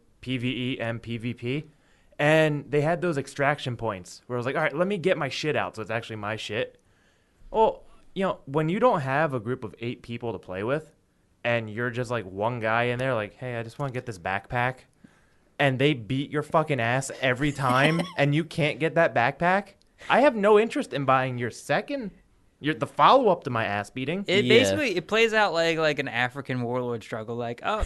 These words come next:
Speaker 2: I have more people than you." <laughs> Like,
Speaker 1: Th-, that's
Speaker 2: "You
Speaker 1: what
Speaker 2: beat.
Speaker 1: it was.
Speaker 2: You're a beat."
Speaker 1: My brother bought Divi-,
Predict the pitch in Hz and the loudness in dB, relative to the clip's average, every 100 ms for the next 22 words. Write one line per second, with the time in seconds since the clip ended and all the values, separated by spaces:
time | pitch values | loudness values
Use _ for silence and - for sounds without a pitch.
0 | - 151 151 156 156 165 196 202 135 127 | 0 2 4 2 2 -4 -4 -8 -6 -4
1 | 123 127 - - - 131 123 - - 156 | -4 -6 -10 -14 -10 -10 -10 -14 -14 -8
2 | 139 180 - 196 208 220 190 151 113 123 | 4 4 6 4 4 4 4 4 2 0
3 | 131 139 123 120 139 - - - 165 147 | 4 6 4 4 -2 -4 -14 2 4 8
4 | 180 196 175 139 117 117 120 131 | 6 6 6 4 2 -2 -2 -2